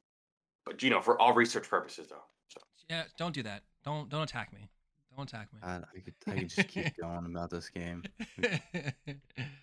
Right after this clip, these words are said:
Speaker 3: Me, my
Speaker 2: Uh,
Speaker 3: other two roommates would sit in a room, and we had our friend over. He was, like, our fourth man, and we would just sit there. "God, this game fucking sucks."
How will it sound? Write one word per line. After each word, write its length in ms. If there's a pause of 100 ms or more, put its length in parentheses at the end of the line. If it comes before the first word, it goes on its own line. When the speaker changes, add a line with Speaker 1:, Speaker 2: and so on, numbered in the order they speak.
(580)
Speaker 3:
Me, 320
my 160
Speaker 2:
Uh, 40
Speaker 3:
other 140
two 220
roommates 440
would 120
sit 220
in 80
a 80
room, 280
and 100
we 80
had 120
our 80
friend 340
over. 240
He 120
was, 120
like, 120
our 100
fourth 340
man, 300 (300)
and 200
we 140
would 100
just 200
sit 160
there. 320 (500)
"God, 160
this 140
game 120 (100)
fucking 300
sucks." 540